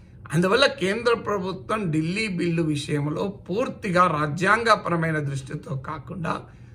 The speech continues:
రాజకీయపరమైన దృష్టితోనే వ్యవహరించింది అనేది అమిత్ షా మాటలను చూస్తే అర్థమవుతుంది.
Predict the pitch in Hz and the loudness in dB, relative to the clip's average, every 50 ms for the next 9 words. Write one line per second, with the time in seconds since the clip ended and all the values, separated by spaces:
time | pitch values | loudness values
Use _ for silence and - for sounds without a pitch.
0 | - - - - 143 170 190 220 240 262 262 262 - - 262 269 269 254 254 233 | -20 -16 -6 2 4 6 8 8 6 6 2 0 0 0 2 4 6 6 6 4
1 | 208 202 196 196 196 190 185 180 165 156 165 143 - - 170 156 135 - 151 147 | 2 0 0 0 0 0 -2 -2 -4 -4 -6 -6 -6 -6 -8 -6 -4 -2 0 0
2 | 143 151 185 220 226 190 160 156 160 170 196 196 190 - - 170 160 151 151 147 | 2 2 4 4 4 4 4 4 6 4 4 2 0 -2 -4 -4 -2 -2 0 0
3 | 139 139 143 180 233 226 254 160 139 - - - - - - - - - - 160 | 0 0 0 0 0 0 -2 -2 -2 -2 -6 -10 -18 -20 -20 -20 -12 -4 -2 0
4 | 185 208 214 - - 214 214 196 170 165 170 185 185 190 190 180 170 170 190 - | 2 2 0 0 2 2 2 4 4 6 6 4 4 2 0 0 0 0 -2 -2
5 | - - 131 127 - - 247 220 190 165 - 156 143 135 - | 0 0 0 0 -2 -4 -4 -4 -4 -4 -4 -4 -6 -6 -6